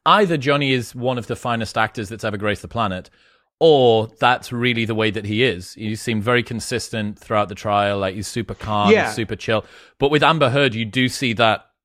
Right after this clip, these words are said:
Speaker 1: real discordance between maybe the person she thinks she's supposed to be, the person that she's playing. All of that was really uncomfortable. And, um, yeah, I don't know. I, there's,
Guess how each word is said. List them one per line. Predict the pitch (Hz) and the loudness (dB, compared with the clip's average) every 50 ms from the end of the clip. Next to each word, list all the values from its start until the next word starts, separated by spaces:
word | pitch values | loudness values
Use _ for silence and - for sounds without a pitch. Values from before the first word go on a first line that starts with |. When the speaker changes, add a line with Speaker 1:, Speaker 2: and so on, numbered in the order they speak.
| _ _ - | _ _ -10
Speaker 1:
real | 127 120 127 127 131 120 113 | -4 0 2 4 4 4 2
discordance | 98 - 117 - - - 135 123 123 117 117 110 - | 0 -2 -6 -6 -4 0 4 4 4 4 2 0 -4
between | - 117 107 - 123 113 110 | -6 -8 -6 -2 -2 0 0
maybe | 113 110 117 | 0 0 0
the | 107 110 | 0 -2
person | - 127 117 110 - 117 | 0 0 0 0 0 -2
she | 104 - 113 101 | -6 -6 -6 -4
thinks | - 120 113 110 | -4 -4 -4 -4
she's | - - 107 - | -6 -10 -10 -8
supposed | 120 - 123 113 104 - - | -6 -4 -2 -2 -2 -2 -4
to | 113 | -6
be, | 95 113 110 107 104 104 - _ _ _ _ - _ _ - | -2 0 2 2 2 0 -2 _ _ _ _ -20 _ _ -10
the | - | -6
person | - - 113 107 101 - 110 104 | -2 0 0 0 0 0 -4 -4
that | 101 - | -4 -6
she's | - 107 98 - | -8 -10 -10 -10
playing. | - - 110 107 107 104 107 104 104 107 107 - _ _ _ _ _ _ - | -6 -2 0 0 2 2 0 0 -2 -4 -6 -8 _ _ _ _ _ _ 0
All | 135 156 175 165 | 4 4 4 4
of | 143 | 4
that | - 143 135 123 | 4 2 2 2
was | 123 110 98 | 0 -4 -2
really | 113 113 110 107 107 | 0 0 2 2 0
uncomfortable. | 104 101 104 - 110 107 101 - 104 92 104 104 104 104 _ _ _ _ _ _ _ _ - 117 | 0 -2 -2 -4 -4 -4 -4 -6 -6 -4 -2 -2 -2 -4 _ _ _ _ _ _ _ _ -2 0
And, | 120 123 127 | 0 2 4
um, | 123 120 117 110 104 104 107 _ _ _ _ _ _ _ _ _ _ _ _ _ - | 2 2 2 0 -4 -6 -8 _ _ _ _ _ _ _ _ _ _ _ _ _ -6
yeah, | 131 131 165 - | -2 -2 0 2
I | - 175 | 2 2
don't | 165 185 160 | 2 2 2
know. | 143 160 170 151 135 | 4 4 4 4 2
I, | 120 156 - _ - | 2 -2 -6 _ -4
there's, | - 180 156 | -4 -2 -2